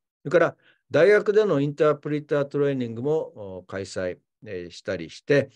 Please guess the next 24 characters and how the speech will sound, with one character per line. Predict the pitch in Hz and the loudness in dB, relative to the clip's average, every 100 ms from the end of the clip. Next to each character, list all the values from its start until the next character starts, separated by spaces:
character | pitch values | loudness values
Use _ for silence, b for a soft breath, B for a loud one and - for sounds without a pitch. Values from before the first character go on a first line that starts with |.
| b b _ - | b b _ -12
え | 110 107 104 | -6 -4 -4
ー、 | |
す | - | -2
で | 151 127 | 0 2
に、 | 107 | 0
あ | 85 | -6
の、 | 98 | -8
筑 | - - | -10 -2
波 | 131 127 | 2 4
大 | 127 113 | 6 4
学 | 104 | 0
と | - | -12
か | 95 92 | -14 -12
帝 | 113 110 | -8 -8
京 | 113 107 | -6 -8
科 | 110 | -6
学 | 107 104 104 | -8 -8 -6
大 | 107 | -4
学 | 95 - _ _ 95 | -4 -10 _ _ -16
な | 104 | -14
ん | |
か | 101 98 | -10 -2
で | 147 | 2
は、 | 160 | 2